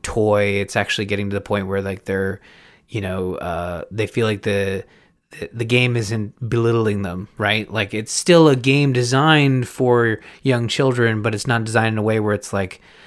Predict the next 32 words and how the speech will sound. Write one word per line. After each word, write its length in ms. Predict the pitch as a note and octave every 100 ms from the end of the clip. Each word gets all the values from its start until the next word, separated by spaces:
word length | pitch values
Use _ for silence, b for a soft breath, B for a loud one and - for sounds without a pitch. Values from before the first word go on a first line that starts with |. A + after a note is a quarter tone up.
| B B
you 100 | G#2
know, 160 | F#2+ F#2
a, 260 | - A2+ F2+
a 100 | G2+
preschool 560 | - A#2+ A2+ - - -
toy, 280 | - D#2 D2+
right? 260 | F2 -
'Cause 180 | - B2+
they're 120 | C#3+
not 200 | C#3+ C3
at 140 | A#2+ A2
that, 160 | D#2+
they're, 260 | B2+ B2 A#2
they're, 440 | A#2 A#2 A2+ A2 -
they're 260 | C3+ C3+ A#2
at 100 | A#2+
an 100 | A#2+
age 260 | A2+ A2
where 120 | G#2 G#2
they 120 | G2
have 240 | G2+ G2
that 180 | G2 F2+
skill 380 | - - G2+ F#2+
to, 300 | - F2 E2+ _ _ _ _
to 80 | -
play 360 | - D3+ F3 F#2+
a, 560 | C#2+ - - - - - _ _ -
a, 40 |
a 240 | - -
skillful 420 | - - G2 - F#2+
game. 380 | F#2 G2 F2 B B B B B _
So, 520 | - A#2+ G#2 G2+